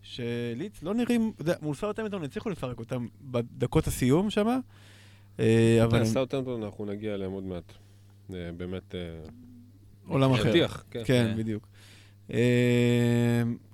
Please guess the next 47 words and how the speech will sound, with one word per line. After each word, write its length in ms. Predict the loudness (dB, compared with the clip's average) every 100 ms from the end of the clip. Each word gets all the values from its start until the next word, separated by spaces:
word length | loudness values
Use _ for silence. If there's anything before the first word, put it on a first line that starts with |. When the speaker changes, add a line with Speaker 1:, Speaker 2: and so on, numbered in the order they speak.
| -8
Speaker 1:
אבל 200 | -4 -2
זה 120 | 0
גם 180 | 0 0
כאילו, 400 | 2 4 4 4
צריך 220 | 2 -2 -2
לעקוב 220 | 2 2
אחרי 160 | 2
הפציעה 300 | -2 -4 -8
שלו, 180 | -6 -4
עוד 340 | 0 0 0 -4
פעם, 220 | -4 -4
אני 140 | -6 -6
כל 80 | -2
הזמן 120 | -2
חוזר 320 | -2 -2 0
למחזור 320 | 0 0 0
עשרים 240 | 0 -2 0
ותשע, 560 | 2 2 0 -2 -2
אני 360 | -4 -6 -8 -10 -18 -20 -20 -20 -20 -20 -20
מתנצל, 580 | -18 -12 -12 -2 0 0
ולא 280 | 0 2 4
ב-, 80 | 6
Speaker 2:
כן, 180 | 6 6
אתה 200 | 4 4
Speaker 1:
ב-, 60 |
Speaker 2:
מרגיש, 380 | 4 4 2 4
Speaker 1:
בזמן 220 | 2 4 4
Speaker 2:
אני 60 | 4
Speaker 1:
אחד. 160 | 6
Speaker 2:
מרגיש 200 | 6 6
שיש, 360 | 6 4 4 2
אה, 160 | 2 2
משהו 480 | 0 -2 -4 -2 -4 -2 -4
Speaker 1:
<laughs> 340 | -2 -8 -4
יש 200 | 2 4
איזה 120 | 4 6
מה, 140 | 6
כן, 400 | 8 8 8 2 0
לגמרי. 440 | -4 -4 -6 -10 -10 -12 -12 -14 -16 -2
אבל 160 | 0 0
תשמע, 220 | -2 -2
מי 140 | -2
שאין 160 | -2 -2
לו 80 | -2
פריט, 420 | 2 2 2 -2
כל 320 | -2 2 4
העברה 440 | 4 4 4 4